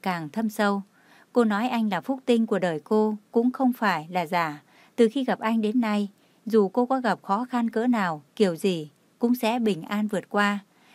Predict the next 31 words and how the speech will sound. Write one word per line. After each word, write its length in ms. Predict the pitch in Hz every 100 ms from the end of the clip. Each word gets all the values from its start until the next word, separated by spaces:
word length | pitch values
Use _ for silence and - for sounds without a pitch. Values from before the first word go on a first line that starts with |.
| _
Nên 180 | 233 220
mới 120 | 233
nói 200 | 240 233
anh 200 | 247 214
là 140 | 180
phúc 200 | - 269 262
tinh 180 | 233
của 120 | 202 165
cô. 320 | 196 202 196 - _ _ _ _
Trong 200 | - 233
phòng 220 | 226 190 -
sách 220 | 247 262 -
tĩnh 240 | 202 247
mịch 200 | 208 -
mà 120 | 170
ấm 160 | 165 226
áp, 220 | 240 277 - _
hai 180 | - 247
người 160 | 202
im 180 | 180 240
lặng 280 | 214 202 180
ngồi 180 | 185 165
ôm 260 | 226 233
nhau. 300 | 220 214 214 208 _ _
Ngoài 160 | 220 202
cửa 160 | 202 185
sổ 300 | 220 190 165
ở 220 | - 165
phía 180 | - 254
sau 220 | 254 226
họ, 260 | 202 170